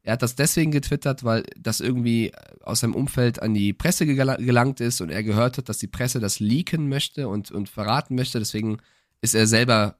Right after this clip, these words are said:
mit dem Schritt an die Öffentlichkeit gegangen und hat gesagt, "Hier, hört mal zu, so ist es, aber ich spiele." Und da muss ich sagen, klar, J J Watt will spielen, das ist ein Kämpfer, der hat auch gut gespielt, das ist jetzt nicht die Frage, aber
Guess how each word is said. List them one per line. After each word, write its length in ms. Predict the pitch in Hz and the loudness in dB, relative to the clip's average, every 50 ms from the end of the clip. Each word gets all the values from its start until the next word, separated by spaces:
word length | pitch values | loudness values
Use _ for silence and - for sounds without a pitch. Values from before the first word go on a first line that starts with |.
| _ | _
mit 180 | 143 107 107 - | -12 -12 -8 -6
dem 80 | 110 101 | -4 -4
Schritt 320 | - - - 113 110 - | -2 -2 -2 -2 -2 -2
an 80 | 87 98 | -2 -2
die 80 | 78 | -2
Öffentlichkeit 500 | 76 104 - 117 101 - - 110 98 - | -2 -2 -2 -4 -6 -4 -4 -6 -6 -6
gegangen 260 | - 104 107 101 104 | -4 -2 -2 0 0
und 60 | 110 101 | 0 -2
hat 100 | 98 - | -2 -2
gesagt, 260 | 107 107 101 98 - | -2 0 0 -2 0
"Hier, 140 | - 120 110 | 0 2 2
hört 180 | 110 113 - | 2 2 0
mal 80 | 110 101 | -2 -2
zu, 160 | - 127 120 | 0 0 2
so 100 | 113 113 | 2 2
ist 200 | - 120 123 - | 0 0 0 0
es, 100 | 127 123 | -2 -2
aber 220 | - - 95 107 | -4 -4 -2 2
ich 140 | 104 101 95 | 2 2 2
spiele." 400 | - - - 110 110 104 90 87 - - - - - _ _ _ _ _ _ _ | 0 -2 0 0 2 2 0 -2 -4 -12 -20 -20 -20 _ _ _ _ _ _ _
Und 160 | 123 120 123 | -4 0 2
da 80 | 131 143 | 2 2
muss 160 | 170 185 - | 2 0 0
ich 100 | 156 - | 0 0
sagen, 400 | - 131 131 143 147 143 107 - | 2 2 2 2 0 -4 -6 -6
klar, 240 | - - 123 120 117 | 0 2 2 2 2
J 180 | - 113 113 | 2 0 0
J 100 | 123 107 | 2 2
Watt 140 | 107 117 - | 0 0 2
will 140 | 117 107 101 | 0 0 0
spielen, 300 | - - - 123 127 120 | 0 2 4 4 4 4
das 140 | 113 - - | 4 2 -2
ist 140 | 98 - | -4 -6
ein 80 | - 120 | -8 -6
Kämpfer, 500 | - - 117 123 123 - 117 113 110 95 | -2 -2 -2 0 0 2 2 2 2 0
der 260 | - - - - 107 | -2 -6 -2 0 0
hat 100 | 120 - | 0 0
auch 140 | 107 120 - | -2 -4 -2
gut 180 | - 160 175 - | -2 -4 0 2
gespielt, 360 | 156 139 - - 139 131 - | 0 0 2 0 0 0 2
das 140 | 117 120 - | 0 0 0
ist 60 | 127 | -2
jetzt 140 | 117 113 - | -2 -2 -2
nicht 140 | 131 123 | -4 -6
die 60 | - 113 | -6 -10
Frage, 420 | - - 127 135 143 139 135 110 | -6 -2 0 0 0 0 -2 -2
aber 300 | 104 107 113 110 110 - | -2 0 0 -2 -2 -4